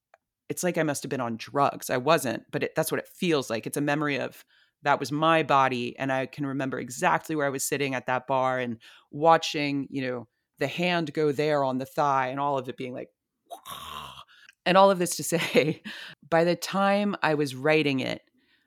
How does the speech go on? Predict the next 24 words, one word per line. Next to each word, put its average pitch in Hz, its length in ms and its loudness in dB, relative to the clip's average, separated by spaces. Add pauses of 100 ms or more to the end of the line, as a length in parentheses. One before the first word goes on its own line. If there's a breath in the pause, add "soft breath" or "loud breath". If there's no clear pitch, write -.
(120)
I 147 120 2
was 143 280 0 (540)
significantly 180 1120 -4
less 135 460 -4
emotionally 143 720 -2
attached, - 720 -2 (600 soft breath)
but 147 340 2 (600)
the 156 100 -4
conversations 156 1120 -2
had 135 280 -6
become 135 720 -6 (1700)
more 160 280 2
regular 180 640 0 (240)
in 170 120 2
my 156 140 4
head 160 480 0
that 147 140 -2
were 131 340 -4 (180)
recurring, 147 600 -2 (400 soft breath)
and 160 140 2
they'd 160 140 2
also 165 320 2
become 156 380 -4
clearer. 139 600 -4